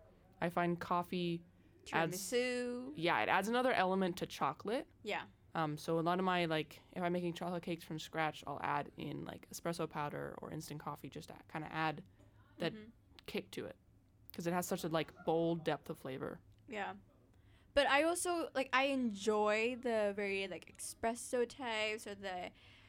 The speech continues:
Speaker 2: like, cafe au lait.
Speaker 1: Mm-hmm.
Speaker 2: But I also enjoy, like, frappes, you know,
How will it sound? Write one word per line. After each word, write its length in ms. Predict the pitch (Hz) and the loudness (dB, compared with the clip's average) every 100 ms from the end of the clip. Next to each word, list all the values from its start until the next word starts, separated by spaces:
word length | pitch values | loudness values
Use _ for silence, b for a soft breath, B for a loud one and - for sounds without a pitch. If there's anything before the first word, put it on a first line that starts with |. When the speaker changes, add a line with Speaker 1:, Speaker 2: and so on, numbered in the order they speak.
| B | B
Speaker 2:
like, 280 | - 196 - _ - - - | -4 -4 -6 _ -20 -20 -6
cafe 320 | 254 220 214 | -4 0 2
au 60 | 190 | 4
lait. 540 | 185 226 226 220 220 220 | 6 8 8 6 4 0
Speaker 1:
Mm-hmm. 240 | 185 170 | -4 -2
Speaker 2:
But 180 | 170 247 | 2 4
I 220 | 240 247 | 6 6
also 300 | 269 277 285 | 6 4 0
enjoy, 560 | 240 226 202 233 254 214 | 0 0 2 2 2 -2
like, 160 | 156 - | -6 -4
frappes, 840 | 285 311 415 180 104 101 - - | 4 4 4 0 0 -8 -14 -12
you 120 | 208 226 | -6 -2
know, 340 | 214 208 202 | 0 0 -2